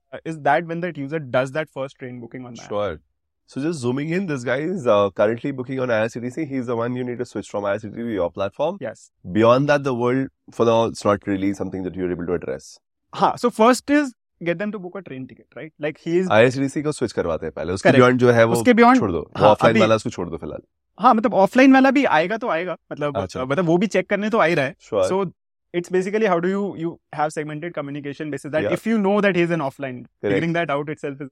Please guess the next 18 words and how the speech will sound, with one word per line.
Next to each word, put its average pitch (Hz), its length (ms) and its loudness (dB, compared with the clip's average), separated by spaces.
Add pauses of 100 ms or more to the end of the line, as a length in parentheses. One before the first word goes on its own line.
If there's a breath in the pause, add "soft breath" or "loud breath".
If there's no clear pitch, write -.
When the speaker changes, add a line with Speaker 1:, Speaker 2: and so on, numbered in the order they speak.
Speaker 2:
हाँ। 98 240 -4 (280)
Speaker 1:
challenge 147 300 -4
because 151 220 -6
you 151 80 -10
don't 151 200 -8
really 156 120 -6
Speaker 2:
You 101 60 -2
don't 101 160 -6
Speaker 1:
get 90 60 -4
to 87 60 -4
know 85 60 -4
Speaker 2:
know। - 100 -6
Speaker 1:
the 101 60 -4
Speaker 2:
Yeah, 101 60 2
Speaker 1:
source 90 260 -2
of, 113 380 -2
Speaker 2:
sure। 127 220 -8
Speaker 1:
uh, - 20 -12